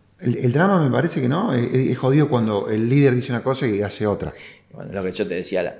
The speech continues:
Speaker 2: la coherencia, la coherencia para mí es, es la clave de todo, es, eh, vas a hacer lo que decís. Es una frase que te escuché a vos hace mucho tiempo, esto de que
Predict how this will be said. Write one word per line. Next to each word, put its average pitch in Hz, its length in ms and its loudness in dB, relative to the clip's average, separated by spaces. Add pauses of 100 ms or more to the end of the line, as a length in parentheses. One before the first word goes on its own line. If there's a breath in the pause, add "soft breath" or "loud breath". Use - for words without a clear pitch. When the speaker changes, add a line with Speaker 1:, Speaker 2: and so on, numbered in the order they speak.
(140)
Speaker 2:
la 95 280 -4
coherencia, 101 640 -2
la 90 100 -10
coherencia 98 320 -4
para 92 180 -2
mí 98 240 -6
es, - 340 -14
es - 180 -16
la 82 120 -12
clave 95 300 0
de 87 80 -6
todo, 95 460 2
es, - 340 -14 (580 soft breath)
eh, 90 460 -12
vas 104 300 2
a 98 40 0
hacer 135 220 4
lo 127 120 4
que 95 120 -2
decís. 95 680 -2 (920)
Es - 80 -14
una 131 140 4
frase 117 220 6
que 104 100 2
te 101 80 -4
escuché 110 320 -2
a 107 60 4
vos 120 260 4
hace 98 260 -4
mucho 104 400 -2
tiempo, 113 500 -2
esto 104 300 0
de 98 200 -2
que 95 540 -4